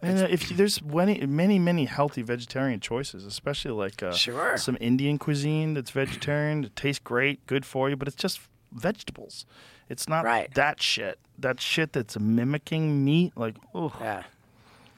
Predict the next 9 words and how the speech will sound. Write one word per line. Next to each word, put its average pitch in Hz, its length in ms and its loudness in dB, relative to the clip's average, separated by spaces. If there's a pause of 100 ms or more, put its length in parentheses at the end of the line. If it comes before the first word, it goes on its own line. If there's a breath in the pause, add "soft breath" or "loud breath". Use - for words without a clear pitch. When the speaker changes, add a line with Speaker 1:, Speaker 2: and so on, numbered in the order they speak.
(140)
Speaker 1:
And, 135 280 -2
and 135 180 0
seed 147 500 -6
oils 147 540 -2
and 113 100 -8
all 139 160 -10
the 139 120 -10
fucking 139 440 -6 (120)
horrible 147 680 0